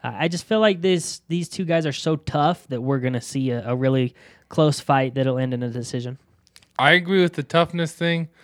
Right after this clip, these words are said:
Speaker 1: Uh-huh.
Speaker 2: but, you know, like you said, Makhachev, he's, that dude is
Speaker 1: Yeah.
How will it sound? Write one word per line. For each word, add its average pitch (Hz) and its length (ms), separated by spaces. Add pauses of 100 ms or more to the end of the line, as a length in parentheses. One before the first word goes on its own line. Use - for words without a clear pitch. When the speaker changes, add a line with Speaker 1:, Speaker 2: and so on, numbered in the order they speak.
Speaker 1:
Uh-huh. 123 320
Speaker 2:
but, 135 300 (180)
you 127 100
know, 120 380
like 135 220
you 120 80
said, 120 320 (160)
Makhachev, 147 840
he's, 139 560 (1300)
that 131 240
dude 127 220
is 120 240
Speaker 1:
Yeah. 131 280